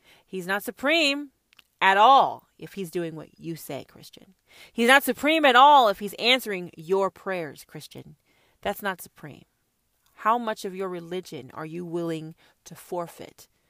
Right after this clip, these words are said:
by giving up the Jesus Christ character, by telling the world, "I don't believe in a Bible where God was not supreme. I don't believe in a Savior that says that I automatically get to go to heaven. I don't believe that I need to owe God a dime."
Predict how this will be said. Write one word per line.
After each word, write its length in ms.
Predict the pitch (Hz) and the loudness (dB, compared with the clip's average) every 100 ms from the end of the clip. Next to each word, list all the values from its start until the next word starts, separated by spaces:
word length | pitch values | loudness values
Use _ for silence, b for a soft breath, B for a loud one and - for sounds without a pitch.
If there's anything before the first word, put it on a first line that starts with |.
| _ _ _ | _ _ _
by 120 | 143 | -14
giving 380 | 143 170 165 160 | -8 -8 -8 -10
up 160 | 143 - | -14 -16
the 60 | |
Jesus 380 | 147 151 147 143 | -18 -18 -18 -18
Christ 340 | - - - | -18 -20 -18
character, 480 | - - - _ _ - | -20 -20 -20 _ _ -12
by 100 | 160 | -12
telling 500 | - 196 190 180 175 | -8 -4 -4 -4 -8
the 120 | 160 | -10
world, 440 | 156 180 175 156 - | -6 -4 -4 -6 -6
"I 120 | 175 | -6
don't 160 | 180 165 | -6 -10
believe 300 | 170 202 208 | -10 -8 -8
in 80 | 190 | -12
a 60 | |
Bible 360 | 165 175 170 160 | -8 -8 -8 -12
where 160 | 160 | -14
God 280 | 143 143 139 | -12 -10 -10
was 160 | 131 147 | -12 -16
not 180 | - - | -18 -18
supreme. 460 | - - 120 175 _ B B B | -20 -20 -20 -20 _ B B B
I 100 | - | 2
don't 120 | 220 214 | 2 2
believe 280 | 214 240 | -2 -4
in 80 | 233 | -4
a 40 | 196 | -6
Savior 440 | - 214 196 180 | -4 -4 -4 -6
that 160 | 160 - | -8 -10
says 280 | - 170 | -8 -8
that 140 | - - 165 | -10 -8 -4
I 220 | 175 165 | -2 -2
automatically 680 | 156 170 170 165 170 165 160 | 0 -2 -2 -4 -4 -6 -14
get 140 | 170 | -16
to 60 | - | -14
go 140 | 160 | -14
to 80 | - | -14
heaven. 340 | 147 160 147 151 | -14 -16 -16 -10
I 120 | - | -8
don't 140 | 190 185 | -6 -8
believe 460 | 185 190 240 269 | -10 -10 -8 -8
that 100 | 233 | -2
I 120 | 214 208 | -2 -2
need 260 | 220 226 | -6 -12
to 80 | - - - | -16 -12 -2
owe 320 | 226 285 226 | 2 4 2
God 320 | 202 185 190 | -2 -2 -2
a 40 | 190 | 2
dime." 440 | 214 254 208 - | 6 6 6 0